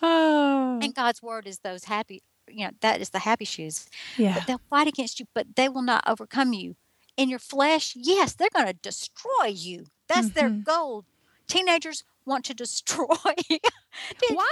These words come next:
Speaker 2: you
Speaker 1: do you
Speaker 2: think
Speaker 1: think that is, Miss Diane? Why do you think? They're just
Speaker 2: Because they
Speaker 1: trying to find
Speaker 2: finally
Speaker 1: their own,
Speaker 2: figured
Speaker 1: right?
Speaker 2: out, they finally figured out that they have an op-, opinion.
Speaker 1: Yeah.
Speaker 2: And though they don't have the life experience to fine-tune that opinion,
Speaker 1: Mm-hmm.
Speaker 2: they,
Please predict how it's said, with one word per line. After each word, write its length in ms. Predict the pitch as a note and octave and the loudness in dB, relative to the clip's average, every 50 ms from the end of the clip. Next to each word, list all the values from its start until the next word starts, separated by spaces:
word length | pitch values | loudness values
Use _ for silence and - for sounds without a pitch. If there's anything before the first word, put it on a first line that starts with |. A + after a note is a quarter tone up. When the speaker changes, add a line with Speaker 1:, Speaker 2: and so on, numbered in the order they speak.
| E5+ - | 2 0
Speaker 2:
you 80 | F4 - | 0 0
Speaker 1:
do 60 | G4+ | 2
you 200 | A#4 A4+ G4 F#4+ G4+ | 2 2 2 2 0
Speaker 2:
think 100 | - - | 0 0
Speaker 1:
think 200 | F4+ F#4 F4+ - | 0 0 0 0
that 180 | E4 D#4 D#4+ D4+ | 0 2 2 2
is, 240 | - G#3+ F#3+ G#3 - | 2 0 0 0 0
Miss 180 | G3+ G#3 - | 0 2 2
Diane? 480 | - G#3+ G3+ G3+ G3 G3 G3+ G#3 A#3 A3+ | 2 2 2 2 2 2 2 2 2 0
Why 220 | B3+ C#4 G4 A#4 A#4 | 0 0 -2 -2 -2
do 100 | - G4+ | 0 2
you 220 | G#4+ A4 A#4 A4+ A4 - - | 2 2 2 2 0 0 -2
think? 240 | G#4+ A4 F#4+ C4+ - | -2 0 0 0 2
They're 140 | A#3 A#3 | 2 2
just 140 | A#3+ C4+ - E4+ | 2 2 2 2
Speaker 2:
Because 40 | |
they 40 | - D#4+ | 2 2
Speaker 1:
trying 100 | C#4 C4 | 2 2
to 60 | B3 A#3+ | 2 2
find 280 | - - B3 A#3 A#3+ A#3+ | 2 2 2 2 2 2
Speaker 2:
finally 40 | |
Speaker 1:
their 120 | A3+ A3+ A3 | 4 4 4
own, 180 | G#3 G3+ F#3+ F#3+ | 2 2 2 0
Speaker 2:
figured 80 | F#3+ F#3+ | 0 0
Speaker 1:
right? 100 | A3+ C4 B3+ | 0 0 0
Speaker 2:
out, 160 | B3+ - - _ _ _ _ _ _ _ _ - | 0 -2 -6 _ _ _ _ _ _ _ _ -6
they 60 | D4+ D4 | -6 -4
finally 260 | - - A4 A4 G#4 | -2 -4 -4 -4 -4
figured 260 | - - D#4 C#4 B3+ | -4 -4 -4 -2 0
out 160 | B3 A3+ - - | 0 0 0 -2
that 80 | G#3 | -4
they 100 | G#3+ G#3+ G3+ | -4 -2 -2
have 160 | A3 G3 - | -2 -2 -2
an 80 | F#3 | -4
op-, 260 | E3+ - - - G3 - - | -12 -12 -14 -16 -16 -10 -6
opinion. 580 | - G#3 - - G#3+ F#3 F3+ F#3 F#3+ A3 B3 A#3+ _ _ _ - - | -6 -6 -4 -4 -4 -4 -2 -2 -4 -4 -4 -6 _ _ _ -8 -6
Speaker 1:
Yeah. 200 | G#3+ F#3+ G3 B3 | -2 0 0 2
Speaker 2:
And 100 | B3 B3 | 2 2
though 140 | B3+ B3 | 2 2
they 120 | - B3 B3 | 2 0 0
don't 200 | C4 B3+ B3 G#3+ | 0 0 0 0
have 180 | C4 B3+ A#3+ | 0 0 0
the 80 | - A#3 | 0 -2
life 320 | A3 G#3 G3 G#3+ A#3+ - | -2 0 0 0 0 -2
experience 720 | C4 A#3 - - - C4+ B3 B3 A#3+ A#3+ B3 - - - - | -4 -8 -10 -10 -6 -4 -2 0 0 -2 -2 -4 -8 -12 -10
to 140 | - - G#3 | -10 -10 -12
fine-tune 800 | - - - A#3 G#3+ G#3 A3 A3+ G#3+ - - A#3+ A3+ A3+ A#3 A#3+ | -12 -6 0 2 2 2 2 0 -2 -4 -2 -2 -2 -2 -2 0
that 160 | A#3+ A#3+ B3 | 0 0 0
opinion, 480 | B3 - C#4 D4 C#4 C#4+ C#4+ C#4 D4 | 0 -2 -4 -4 -2 0 0 0 2
Speaker 1:
Mm-hmm. 500 | A3+ G#3+ G#3 F#3 F3+ - G#3 G3 G3 F#3+ | 2 0 0 0 -2 -2 -2 0 0 2
Speaker 2:
they, 320 | F#3 B3 B3 A#3+ A#3+ A3+ | 2 4 4 4 4 0